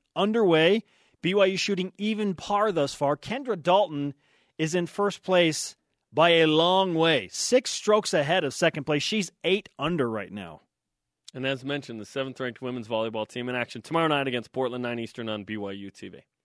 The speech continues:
Speaker 1: Yeah, let's just go ahead and keep winning those conference games at home, huh?
Speaker 2: Ballers.
Speaker 1: The most popular guy on campus at B Y U often is the backup quarterback, right? Oh, you were
Speaker 2: I thought it was
Speaker 1: referencing
Speaker 2: you.
Speaker 1: me?
Speaker 2: Yeah,
Speaker 1: You
Speaker 2: you.
Speaker 1: No, no.
Speaker 2: You're the most popular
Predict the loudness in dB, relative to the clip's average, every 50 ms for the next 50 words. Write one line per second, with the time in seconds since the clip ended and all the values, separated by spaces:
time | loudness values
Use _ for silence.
0 | _ _ -20 -20 -20 -18 -16 -14 -12 -10 -10 -12 -12 _ _ -6 -4 -4 -4 -4
1 | -6 -8 -10 -12 -12 -10 -10 -8 -8 -6 -6 -6 -8 -8 -10 -10 -10 -8 -8 -8
2 | -10 -12 -16 -18 -16 -16 -16 -16 -16 -16 -16 -16 -16 -16 -14 -12 -10 -8 -8 -8
3 | -10 _ _ _ _ -2 0 2 2 2 4 2 2 2 0 -2 -6 -12 -20 _
4 | _ _ _ _ _ _ _ _ _ _ _ _ _ _ 0 4 6 8 6 6
5 | 4 0 -8 -12 _ _ _ _ -6 -4 -4 -4 -2 0 4 4 6 6 6 4
6 | 4 4 4 2 0 0 0 0 0 0 0 0 -2 -2 -2 -6 -8 -10 -6 -4
7 | -2 -2 -2 -2 0 2 2 2 4 2 2 0 0 0 -2 -2 -2 -4 _ -10
8 | -10 -10 -12 -14 -16 _ _ _ _ _ _ -8 -8 -8 -4 -4 -4 0 2 4
9 | 2 2 2 -2 -4 -6 -6 -4 -2 -2 -2 -2 -2 -2 -2 -6 -8 -10 -14 -18
10 | -18 -18 _ _ _ _ _ _ _ _ _ _ _ -10 -6 -4 -4 -4 -4 -6
11 | -10 -14 -20 _ _ _ _ _ _ -4 -2 -2 -2 0 2 2 2 4 4 2
12 | 2 2 2 0 -2 -2 0 0 0 0 0 -2 -4 -4 -2 0 0 0 0 0
13 | 0 0 0 0 0 -2 -6 -8 -12 _ -10 -6 -2 0 2 2 2 0 -2 -2
14 | -2 -2 -2 -4 -4 -4 -4 -4 -4 -6 -8 -10 -10 -8 -10 -10 -12